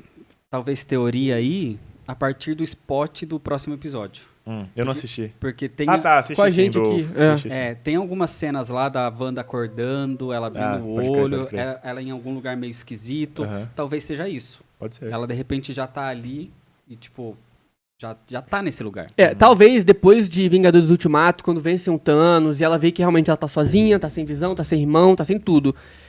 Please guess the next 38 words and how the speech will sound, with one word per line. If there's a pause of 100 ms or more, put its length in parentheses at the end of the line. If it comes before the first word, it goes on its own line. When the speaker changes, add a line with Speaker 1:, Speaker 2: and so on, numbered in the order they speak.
(180)
Speaker 3:
ela
vai
pra
algum
canto,
tipo, (200)
sei
lá,
passa
uns
dias,
ela
vai
pra
um
canto (100)
e
aí
alguém (280)
Speaker 1:
Isso,
Speaker 3:
chega
pra
Speaker 2:
Então,
Speaker 3:
ela.
Speaker 2:
mas
se
ela
Speaker 1:
isso
Speaker 2:
tá
no
do-,
Speaker 1:
começa
Speaker 2:
se
ela
acorda
já
no
domo,